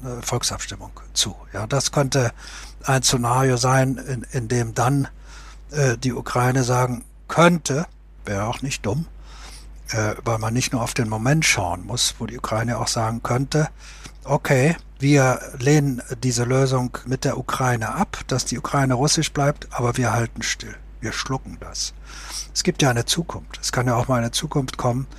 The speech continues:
äh, wo die, äh, äh, Krim-Leute, äh, wo das Umfeld verwüstet ist, äh, bis hin auf die russische Seite, wo die Krim-Leute sagen, Mensch, äh, dieses Russland, äh,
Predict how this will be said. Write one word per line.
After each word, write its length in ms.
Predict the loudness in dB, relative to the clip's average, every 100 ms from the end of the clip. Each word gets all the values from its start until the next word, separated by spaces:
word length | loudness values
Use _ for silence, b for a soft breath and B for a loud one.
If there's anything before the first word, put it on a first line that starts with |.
| B B B -8 0
äh, 160 | 0 2
wo 180 | 0 2
die, 260 | 4 4
äh, 320 | 2 0 -2 -2
äh, 400 | -6 -6 -6 -4
Krim-Leute, 720 | 4 6 6 2 -2 -4 -4 -4 B B B -14 -2
äh, 220 | 0 0 -4 -12 -16 -16 -14 -14 -12 -6
wo 60 |
das 200 | -4 -2
Umfeld 480 | 0 -2 2 2 2
verwüstet 680 | 0 -2 2 2 4 0 -2
ist, 300 | -2 0 0
äh, 340 | -2 -4 -4 -6
bis 160 | -2
hin 140 | -2 -2
auf 100 | -4
die 120 | -4
russische 440 | -2 0 -2 -2
Seite, 400 | -4 -2 -4 -4 -10 B B B -10
wo 100 | -8
die 100 | -4
Krim-Leute 640 | 2 4 4 2 2 0
sagen, 500 | 2 2 0 -2 -6 -4
Mensch, 420 | -2 -2 -4 -8 B B B B -14 -4
äh, 160 | -2 0
dieses 420 | -2 0 0 2
Russland, 500 | 2 2 2 0 -2
äh, 400 | -2 -2 -2 -6